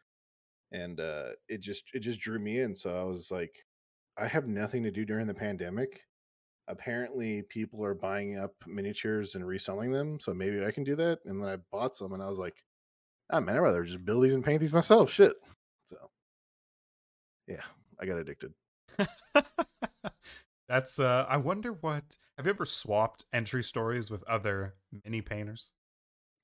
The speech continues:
Speaker 1: Oh, yeah. No, like, we had a guy, uh, so I actually just joined my local mini, like, mini, like, tabletop gaming club.
Speaker 2: Oh, congrats,
Speaker 1: Um,
Speaker 2: dude. That's awesome.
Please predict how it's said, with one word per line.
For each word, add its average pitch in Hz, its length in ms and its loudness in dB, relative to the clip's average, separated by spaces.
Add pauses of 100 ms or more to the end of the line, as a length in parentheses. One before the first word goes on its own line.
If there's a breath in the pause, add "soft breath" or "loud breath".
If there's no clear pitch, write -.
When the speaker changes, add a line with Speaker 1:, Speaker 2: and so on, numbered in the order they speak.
(180)
Speaker 1:
Oh, 226 140 8
yeah. 104 500 4
No, 113 180 -4
like, 117 200 -2
we 139 80 -2
had 143 140 4
a 139 60 2
guy, 107 560 2 (420)
uh, 131 140 -2
so - 200 -2
I 120 160 2
actually 147 300 2
just 110 340 -2
joined 113 240 -2
my 107 120 -2
local 98 560 -2
mini, 95 540 -6 (160)
like, 90 380 -12 (800)
mini, 117 400 -4
like, 104 280 -4
tabletop 120 480 -2
gaming 104 300 -4
club. 101 380 -6 (240)
Speaker 2:
Oh, 208 140 -4
congrats, 170 540 -2
Speaker 1:
Um, - 20 -10
Speaker 2:
dude. 98 200 -4
That's 120 200 -4
awesome. 165 400 -4